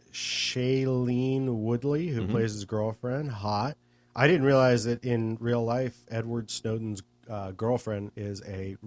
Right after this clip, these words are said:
Speaker 1: smoking hot dancer. I Googled
Speaker 2: Yeah.
Speaker 1: her while we were watching it,
Speaker 2: Oh, yeah.
Speaker 1: and then there were, uh, shots of her at the end. But, uh, her career on Google says that she's a dancer, uh, and yeah, she's pretty hot. And I, he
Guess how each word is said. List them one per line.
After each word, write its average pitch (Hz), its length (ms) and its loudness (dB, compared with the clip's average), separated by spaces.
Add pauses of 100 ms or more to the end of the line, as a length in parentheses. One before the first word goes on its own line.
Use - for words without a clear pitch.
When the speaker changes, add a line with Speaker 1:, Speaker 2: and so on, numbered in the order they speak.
(120)
Speaker 1:
smoking 107 420 -4
hot 104 240 -8
dancer. 95 420 -8 (680)
I 107 120 -4
Googled 135 320 6
Speaker 2:
Yeah. 107 60 0
Speaker 1:
her 104 60 0
while 107 180 0
we 107 60 0
were 101 120 -2
watching 107 400 -2
it, 85 80 -8
Speaker 2:
Oh, 151 80 2
yeah. 165 120 0
Speaker 1:
and 101 160 -4
then 107 280 -2
there 104 100 -2
were, 101 220 -6 (140)
uh, 120 180 -4
shots 104 320 -4
of 101 120 -8
her 101 120 -4
at 95 120 -8
the 98 160 -6
end. 98 320 -6
But, 95 260 -6
uh, 92 220 -8 (260)
her 123 120 0
career 117 420 0
on 101 180 -4
Google 101 380 -4
says 95 280 -8
that 92 100 -12
she's 98 220 -8
a 90 60 -10
dancer, 98 560 -8 (380)
uh, 98 360 -4
and 104 240 -4
yeah, 147 160 4
she's 131 220 -4
pretty 127 220 -2
hot. 120 300 0
And 95 80 -8
I, 95 100 -6
he 104 320 -6